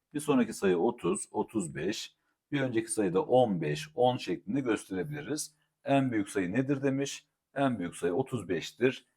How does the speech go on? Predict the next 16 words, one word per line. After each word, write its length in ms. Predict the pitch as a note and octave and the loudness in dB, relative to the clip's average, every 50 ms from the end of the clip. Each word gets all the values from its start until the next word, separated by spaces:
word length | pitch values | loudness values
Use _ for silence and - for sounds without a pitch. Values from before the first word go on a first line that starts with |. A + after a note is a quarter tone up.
| _ _ - - G2 | _ _ -16 -8 0
diyebilirmişim. 920 | G2+ A2+ A2+ A2+ A2 A2 G#2 G#2 F#2 F2 D#2+ - - B2+ C#3+ - - - _ - _ _ | 2 4 4 4 4 2 0 0 0 0 0 -2 -2 -2 -2 -2 -4 -16 _ -20 _ _
Tek 300 | - - E3 D#3 - - | -2 0 0 0 -2 -6
dikkat 220 | A2+ G#2+ - B2 G#2+ | -14 -8 -4 -2 -2
edeceğimiz 540 | G2 F#2+ F#2 F2 F#2 F#2 F2 E2+ D#2+ - A2+ | -2 -2 -2 -2 0 0 0 0 -2 0 4
nokta 560 | C3 C3+ B2+ - - G2 G2+ A2+ B2 B2 _ _ _ _ _ _ _ _ _ - | 4 4 4 2 0 2 2 2 2 0 _ _ _ _ _ _ _ _ _ 2
araların, 460 | - C3 C3+ C#3 C3 C3 B2 B2 A#2+ - | 4 4 6 6 4 4 2 2 0 -4
sayıların 480 | - - C3 C3 B2 B2+ B2 A#2+ A2 | 0 2 2 4 4 4 2 2 2
arasındaki 520 | G#2 - B2 B2+ A#2+ - - A#2+ A2 - _ | 0 0 0 0 -2 -2 -4 -6 -6 -4 _
farkın 480 | - B2+ A#2 G#2 F#2+ - - C3 - | 6 8 8 8 8 4 0 0 0
yarısı 460 | B2+ G#2+ A2 A#2+ B2+ A#2+ - - - | 4 4 4 4 4 2 -4 -8 -4
kadar. 380 | - - - D2+ D2+ - - _ _ _ _ _ _ _ _ - | -4 -4 -2 -2 -6 -8 -10 _ _ _ _ _ _ _ _ -8
Mesela 320 | A2 G#2 - G#2 G#2 G2+ | -8 -6 -2 0 0 2
K 260 | - - A2+ G#2+ G#2 - | 6 8 8 8 8 6
P 120 | A2+ A2 | 0 -2
S 120 | - - | -2 -2
S'de 460 | - - A#2 G#2 F#2 G#2+ A2+ - - | -2 0 0 2 4 4 4 4 2